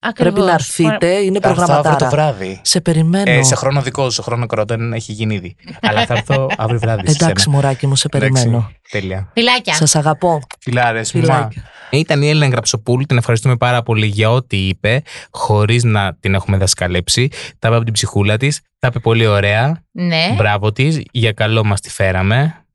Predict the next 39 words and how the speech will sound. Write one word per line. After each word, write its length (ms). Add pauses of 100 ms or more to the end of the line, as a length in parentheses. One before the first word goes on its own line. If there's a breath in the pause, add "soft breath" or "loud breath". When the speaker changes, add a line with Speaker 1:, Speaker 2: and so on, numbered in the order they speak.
Speaker 3:
Έτσι 260
λίγο 120
Speaker 1:
Εννοείται. 280
Speaker 3:
κάποιος 220
να 80
μας 160
ανεβάσει. 680 (800 loud breath)
Ντίντι 240
μου, 480 (320)
σε 160
ευχαριστώ 500
που 140
για 180
μία 240
ακόμη 360
φορά 420
με 120
ανέχτηκες. 760 (760 loud breath)
Speaker 1:
Εγώ 320
σε 120
ευχαριστώ, 520
μανάρι 460
μου. 80
Speaker 3:
Σε 60
Speaker 1:
Να 160
Speaker 3:
ευχ- 80
Speaker 1:
ευχαριστήσουμε 560
και 100
τον 140
κόσμο 320
που 60
μας 200
ακούει. 420
Speaker 3:
Να 120
τον 120
ευχαριστήσουμε 680
για 120
αυτόν. 300
Speaker 1:
Μμμ. 140